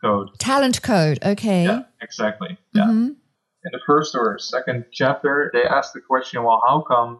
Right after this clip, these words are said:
Speaker 1: that Brazil has brought so many amazing soccer players into the world? You know, how come they're all from Brazil?" You know,
Speaker 2: Oh.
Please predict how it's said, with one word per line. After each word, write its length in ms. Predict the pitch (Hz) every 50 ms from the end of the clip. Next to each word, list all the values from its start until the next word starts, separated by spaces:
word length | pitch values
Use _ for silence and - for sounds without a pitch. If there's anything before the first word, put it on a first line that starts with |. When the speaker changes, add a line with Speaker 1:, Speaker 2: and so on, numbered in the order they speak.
| _
Speaker 1:
that 140 | 120 113 - -
Brazil 680 | 123 113 107 - - 135 135 135 117 110 110 - - _ _ _ _ _ _ _ _ _ _ _ 120
has 300 | 117 113 117 120 - - -
brought 300 | 131 131 131 127 127 -
so 320 | - - - 165 170 175
many 460 | 170 139 131 123 120 120 117 120 117 - - 143
amazing 440 | 127 127 135 139 127 123 120 117
soccer 480 | - - - 151 151 - 123 110 107 - -
players 380 | 110 104 - - - - - - - - - _ _ 127
into 360 | 120 107 - 113 110 107 107 107
the 60 | 113
world? 360 | 110 117 113 107 - - - - -
You 60 | 117
know, 140 | 113 107 110 117
how 120 | 131 135
come 200 | - 135 131 127
they're 180 | 123 120 120 120
all 240 | 120 120 120 120 -
from 320 | - 113 110 107 110 - - _ _
Brazil?" 580 | - 117 113 - - 170 151 110 98 - - _ _
You 80 | - 170
know, 100 | 190 190 190 208
Speaker 2:
Oh. 380 | 262 285 220 175 160 165 175